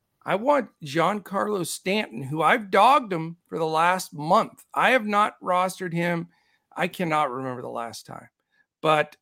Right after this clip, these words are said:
I like him over a half a home run.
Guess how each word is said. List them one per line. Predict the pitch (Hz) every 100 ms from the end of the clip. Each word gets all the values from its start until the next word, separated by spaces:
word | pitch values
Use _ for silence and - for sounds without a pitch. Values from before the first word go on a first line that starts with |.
| -
I | 156 269
like | 320 294 269
him | 220 190 _ -
over | 175 214 240 269 277 - _ 156
a | 156
half | - 175 180 175 180
a |
home | 156 165 165 151 127
run. | 131 127